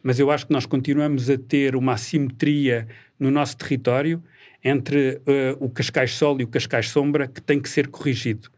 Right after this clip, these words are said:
E dentro desta perspectiva, dentro desta corri-, dentro desta correção desta assimetria, eu acho que hoje, sobretudo hoje, que nós temos o risco de ver o país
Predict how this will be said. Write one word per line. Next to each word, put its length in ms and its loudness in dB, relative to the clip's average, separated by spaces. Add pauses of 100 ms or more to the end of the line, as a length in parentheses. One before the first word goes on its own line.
(420)
E 80 -2
dentro 340 2
desta 280 0
perspectiva, 600 0
dentro 340 0
desta 260 0
corri-, 340 0
dentro 360 0
desta 240 0
correção 600 2
desta 280 -2
assimetria, 680 -2 (380)
eu 120 4
acho 200 0
que 180 0
hoje, 380 2
sobretudo 560 0
hoje, 260 2
que 100 -8
nós 260 0
temos 300 0
o 60 4
risco 400 0 (320)
de 100 -6
ver 160 4
o 60 -2
país 580 0